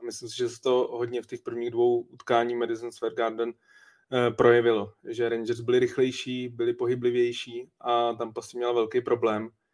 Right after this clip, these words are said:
A přiznám se, že vlastně, když vyhráli ten druhý zápas, tak jsem začal trošku pochybovat, protože jsem si říkal, jako Tampa prostě nepro-, neprohrává dva zápasy za sebou,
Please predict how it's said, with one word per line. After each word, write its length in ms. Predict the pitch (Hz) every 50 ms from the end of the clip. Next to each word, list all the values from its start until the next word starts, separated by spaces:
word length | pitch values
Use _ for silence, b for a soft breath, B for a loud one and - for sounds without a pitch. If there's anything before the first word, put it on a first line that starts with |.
| _ _ _ _ _ _ _ _ _ _ _ _ _ _ _ - -
A 160 | 123 117 117
přiznám 420 | 117 - - 127 123 127 123 120
se, 140 | 123 - 127
že 240 | 113 123 131 131 123 123 - - _ _ _ _ _
vlastně, 240 | - 117 - - 139
když 240 | 127 127 117 - -
vyhráli 340 | 123 127 120 127 135 139 135
ten 160 | 123 139 143
druhý 260 | 139 127 127 143 139
zápas, 440 | 131 131 117 113 110 123 123 120 -
tak 160 | - 123 -
jsem 100 | - 139 135
začal 200 | 120 - 143 131
trošku 240 | 127 - - -
pochybovat, 480 | 139 - - - 139 131 117 107 104 104
protože 320 | - - - - 113 110
jsem 100 | 110 117
si 120 | 117 117 120
říkal, 180 | 117 117 -
jako 140 | 120 110 117
Tampa 320 | 110 - 117 117 117 123 120
prostě 240 | 120 - - -
nepro-, 420 | 127 117 - - - - - - -
neprohrává 600 | 131 123 113 127 127 117 120 123 117 113 120 120
dva 140 | 120 120 110
zápasy 400 | 117 113 110 120 117 - - 123
za 80 | 113
sebou, 440 | 104 - 110 107 113 117 127 151